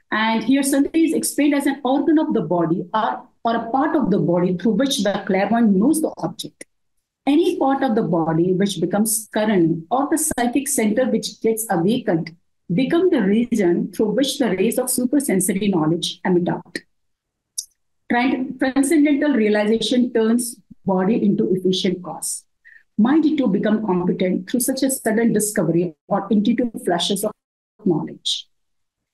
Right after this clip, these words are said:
Mind passes through three stages, that is the stages of avadharana, dharana, and dhyana, of which the first is to pay attention, a process of just paying attention, bringing that alertness.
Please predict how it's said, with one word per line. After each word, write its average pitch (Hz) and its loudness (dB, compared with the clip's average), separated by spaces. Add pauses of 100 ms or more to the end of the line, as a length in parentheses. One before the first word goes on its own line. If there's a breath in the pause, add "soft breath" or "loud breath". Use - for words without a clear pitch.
(140)
Mind 262 2
passes 240 -2
through - -4
three 330 0
stages, - -2 (440)
that 208 -2
is 220 0
the 208 0
stages 226 0
of - -4
avadharana, 208 0 (120)
dharana, 185 0
and 170 2
dhyana, - 0 (560)
of 269 0
which 381 -2
the 254 0
first 311 0
is 262 0
to 285 -2
pay 330 2
attention, 220 -2 (100)
a - -2
process 269 -2
of 208 -2
just 233 -4
paying 240 2
attention, 185 0
bringing 233 2
that 208 -4
alertness. 180 0